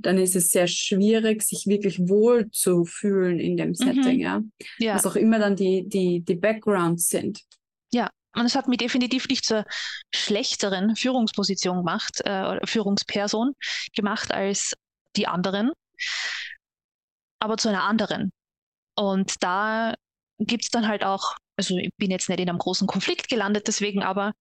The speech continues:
Speaker 2: es gibt das Potenzial definitiv dafür, weil man sich dann halt einfach über Kreuz kommt mit dem, was jetzt wichtig ist und was man
Speaker 1: Mhm.
Speaker 2: erreichen möchte. Ich habe aber auch in so konzernweiten Umfragen, also wirklich extrem,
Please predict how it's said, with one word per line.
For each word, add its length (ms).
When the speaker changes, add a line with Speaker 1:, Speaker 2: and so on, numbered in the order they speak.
Speaker 2:
es 100
gibt 200
das 140
Potenzial 540
definitiv 580
dafür, 400
weil 220
man 140
sich 160
dann 160
halt 140
einfach 280
über 160
Kreuz 320
kommt 260
mit 160
dem, 160
was 200
jetzt 220
wichtig 320
ist 140
und 100
was 180
man 120
Speaker 1:
Mhm. 60
Speaker 2:
erreichen 340
möchte. 400
Ich 140
habe 160
aber 200
auch 220
in 300
so 400
konzernweiten 640
Umfragen, 500
also 180
wirklich 280
extrem, 720